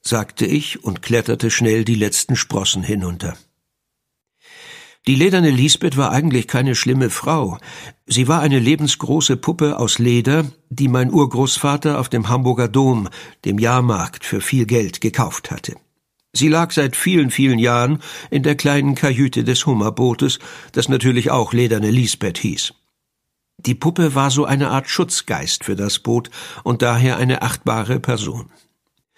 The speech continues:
Aber die Erwachsenen erzählten uns Kindern oft so gruselige Geschichten von ihr,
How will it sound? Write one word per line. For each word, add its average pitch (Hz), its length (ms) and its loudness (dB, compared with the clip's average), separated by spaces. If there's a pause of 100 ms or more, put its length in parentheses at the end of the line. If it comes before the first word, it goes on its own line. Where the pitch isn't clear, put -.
(260)
Aber 127 180 0
die 117 140 2
Erwachsenen 113 640 2
erzählten 117 480 2
uns 143 300 2
Kindern 139 400 2
oft - 260 -2
so 135 180 2
gruselige 147 600 2
Geschichten 147 520 -2
von 151 200 0
ihr, 156 240 4